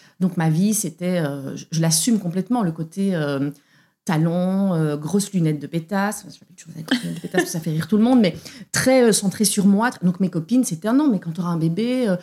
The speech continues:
il faut absolument que tu reprennes ta vie tout de suite. Euh, il n'est pas question, euh, que, euh, que tout tourne autour de l'enfant, il va se mettre à ton rythme. » Et je me suis dit, « Bon, ouais, sans doute que je ferai ça. » Et en fait, je suis tombée, mais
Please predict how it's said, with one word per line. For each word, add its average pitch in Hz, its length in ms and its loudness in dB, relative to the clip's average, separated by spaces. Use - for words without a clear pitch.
il - 60 -14
faut 226 80 0
absolument 202 260 0
que 202 60 -6
tu - 80 -4
reprennes 160 240 -2
ta 156 100 -4
vie 156 160 -10
tout 202 100 -12
de 196 80 -6
suite. 254 520 -2
Euh, 170 280 -2
il 185 80 0
n'est 180 60 0
pas 202 140 -2
question, 220 640 -2
euh, 170 180 2
que, 165 160 -8
euh, 156 480 0
que 202 80 -4
tout 254 160 -2
tourne 233 220 0
autour 185 200 0
de 175 80 2
l'enfant, 165 400 0
il 240 80 2
va 185 80 -2
se 180 140 -2
mettre 185 240 -2
à 165 60 -4
ton 165 140 -2
rythme. » 269 260 0
Et 160 40 -6
je 156 80 -4
me 160 60 -2
suis - 200 -16
dit, « - 140 -20
Bon, - 200 -18
ouais, - 80 -12
sans - 180 -20
doute 165 180 -8
que 180 80 -8
je - 40 -4
ferai 175 120 -4
ça. » 196 220 -6
Et 185 80 4
en 180 40 2
fait, 254 180 0
je 170 120 0
suis 175 200 -4
tombée, 247 540 2
mais 156 200 0